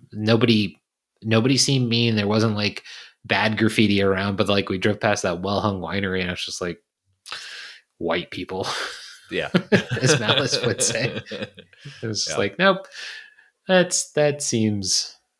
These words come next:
Speaker 1: that just doesn't seem smart." And then, yeah.
Speaker 2: It's a pretty part of Virginia. I, I always
Speaker 1: It
Speaker 2: liked
Speaker 1: is.
Speaker 2: going up there.
Speaker 1: In,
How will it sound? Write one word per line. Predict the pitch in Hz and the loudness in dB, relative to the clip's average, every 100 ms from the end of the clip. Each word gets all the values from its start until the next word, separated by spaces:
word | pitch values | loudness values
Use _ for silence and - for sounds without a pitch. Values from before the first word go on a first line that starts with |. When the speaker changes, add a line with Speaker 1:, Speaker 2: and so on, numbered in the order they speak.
| _ | _
Speaker 1:
that | 135 127 | 0 0
just | - - | 0 0
doesn't | 98 92 | -2 -2
seem | 82 92 87 | -4 -4 0
smart." | - 95 95 95 - _ - | 0 2 0 -2 -6 _ -4
And | 120 | -2
then, | 104 92 90 - _ _ _ _ _ _ _ _ _ _ _ _ _ _ - | 0 -2 -6 -10 _ _ _ _ _ _ _ _ _ _ _ _ _ _ -4
yeah. | 117 107 - - _ - - - - | 2 2 0 -14 _ -18 -16 -14 -12
Speaker 2:
It's | - | -4
a | |
pretty | 190 254 | 0 2
part | 208 180 | 6 4
of | 113 | 4
Virginia. | 104 120 87 | 0 0 2
I, | 80 104 | 4 6
I | 110 110 120 | 6 4 4
always | 113 101 | 4 4
Speaker 1:
It | 98 | 2
Speaker 2:
liked | 87 | 2
Speaker 1:
is. | - | 2
Speaker 2:
going | 82 | 0
up | 80 - | -2 -2
there. | 73 80 - _ _ _ _ - | -2 -2 -6 _ _ _ _ 0
Speaker 1:
In, | 131 110 | 0 0